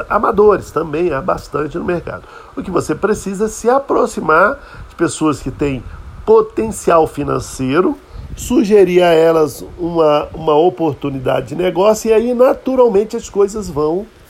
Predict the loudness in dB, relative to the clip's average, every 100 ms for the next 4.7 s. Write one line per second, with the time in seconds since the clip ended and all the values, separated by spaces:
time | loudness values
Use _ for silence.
0 | -20 -20 -20 -6 -4 2 2 2 0 -2
1 | 2 2 2 -2 -6 -8 _ -20 -20 -20
2 | -20 -20 -12 -2 0 0 0 0 0 0
3 | 0 -2 0 -2 0 0 0 0 0 0
4 | 0 0 2 0 -2 -6